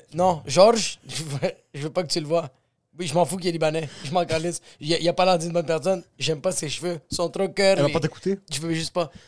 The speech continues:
Speaker 1: Non,
Speaker 2: Aussi
Speaker 1: c'est vrai.
Speaker 2: bien que t'élèves
Speaker 1: Oui,
Speaker 2: tes
Speaker 1: c'est vrai, c'est vrai,
Speaker 2: enfants,
Speaker 1: c'est vrai.
Speaker 2: il y a une f-, comme, il y
Speaker 1: À un
Speaker 2: a
Speaker 1: moment donné, il va voir. Mais c'est parce que, mais
Speaker 2: C'est que, check, ok, check, je vais t'expliquer la différence.
Speaker 1: c'est que je suis désolé, mais ça... ça, yo, ça ne se peut pas. Ça, il y a une affaire, il faut que le monde comprenne. Ça se peut pas que du jour au lendemain,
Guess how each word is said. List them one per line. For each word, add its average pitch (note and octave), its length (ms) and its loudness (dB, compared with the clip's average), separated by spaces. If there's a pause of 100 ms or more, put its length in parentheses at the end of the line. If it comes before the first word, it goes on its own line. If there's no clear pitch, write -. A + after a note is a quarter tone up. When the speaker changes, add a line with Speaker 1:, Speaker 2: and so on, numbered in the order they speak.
(140)
Speaker 1:
Non, E3 140 4
Speaker 2:
Aussi B3+ 100 4
Speaker 1:
c'est - 60 0
vrai. A#3+ 120 4
Speaker 2:
bien F#3 280 2
que A#3 60 -4
t'élèves F#3 300 2
Speaker 1:
Oui, G3+ 100 8
Speaker 2:
tes D#3 60 6
Speaker 1:
c'est D3+ 80 4
vrai, D#3 120 6
c'est - 80 2
vrai, F#3 80 6
Speaker 2:
enfants, A3+ 40 0
Speaker 1:
c'est F3 180 0
vrai. C#3 120 -10
Speaker 2:
il D#3 80 0
y F3 40 6
a F3+ 40 6
une E3 120 4
f-, - 160 -8
comme, D#3+ 260 2 (340)
il C#3+ 60 -2
y E3 40 6
Speaker 1:
À F3 40 8
un - 20 8
Speaker 2:
a E3+ 40 6
Speaker 1:
moment - 0 -
donné, G3+ 100 4
il A3+ 60 4
va G#3+ 80 10
voir. G3 180 2
Mais G#3 100 2
c'est - 60 -2
parce - 140 0
que, F#3+ 120 2
mais G3 120 2
Speaker 2:
C'est G3 160 -2
que, - 40 -8
check, - 260 -4
ok, F3 200 -4
check, F#3 180 -2
je B2 60 -10
vais E3 60 -2
t'expliquer D#3+ 260 -2
la G3 40 4
différence. C3 480 -4
Speaker 1:
c'est - 160 2
que - 60 2
je - 60 6
suis A3 100 2
désolé, G#3 580 4
mais G3+ 140 0
ça... D#3 180 0 (100)
ça, - 280 -2
yo, G#3+ 320 0 (640)
ça - 240 4
ne F#3 160 8
se C#4 300 8
peut F#3+ 220 6
pas. F#3+ 340 6
Ça, - 160 6
il - 20 8
y D4+ 40 8
a C#4+ 40 6
une A3 60 4
affaire, F#3+ 220 6
il - 40 -2
faut F3+ 120 -4
que E3 100 2
le D#3+ 60 6
monde E3+ 260 4
comprenne. F#3+ 520 2 (300)
Ça - 180 4
se - 120 2
peut D4+ 100 8
pas B3 220 8
que B3+ 120 0
du D3+ 220 2
jour E3+ 240 6
au A3+ 60 10
lendemain, F3 480 4